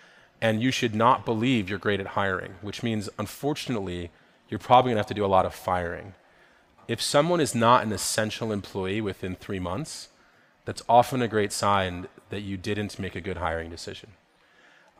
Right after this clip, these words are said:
And that's hard to hear because it's a lot easier to give them more time, to change responsibilities, so on and so forth. But you're not gonna be great at hiring. Everyone is not great at hiring. Google's not great at hiring. So understand you're gonna make mistakes.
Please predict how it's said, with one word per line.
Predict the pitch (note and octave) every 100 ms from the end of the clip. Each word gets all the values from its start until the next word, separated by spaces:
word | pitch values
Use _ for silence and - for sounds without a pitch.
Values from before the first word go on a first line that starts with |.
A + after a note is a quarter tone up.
| -
And | G#2+
that's | G#2+ -
hard | C3 B2
to | G#2+
hear | C3+ G#2
because | F2+ G#2+ G2
it's | -
a |
lot | A2 A#2 A2+
easier | A#2+ G#2+ G#2
to | - G2 F2+ - - - _ _ _ _ -
give | A2+
them | G#2+ G#2+
more | F#2+
time, | - D3+ D3+ C#3 C3 B2+
to | -
change | - A#2 G2+
responsibilities, | F2+ - G2 - G2+ C3 B2 B2 A#2+
so | - -
on | G#2
and | F#2+
so | - G2+
forth. | C#3 D3+ - _ - _ _ _
But | C#3 A#2 - - - - _ _ _ _ _ _ -
you're | A2+
not | C3 C3
gonna | C3
be | A#2
great | A2 A#2
at | G#2
hiring. | A2 G#2 F2 F2+
Everyone | A2+ A#2+ C3 A#2+ G#2+ G#2
is | G2+ F#2
not | G2+ G2
great | - G2
at | F2+
hiring. | F2 G#2 F2 F2
Google's | A2+ C3 B2+
not | A2 F#2
great | F2+ F2
at |
hiring. | F2+ F2 E2+ E2 F2+
So | - - F#2+ F2+ - - - _ -
understand | B2 B2 - A#2
you're | G#2
gonna | G#2
make | F#2+ -
mistakes. | F2+ - E2+ -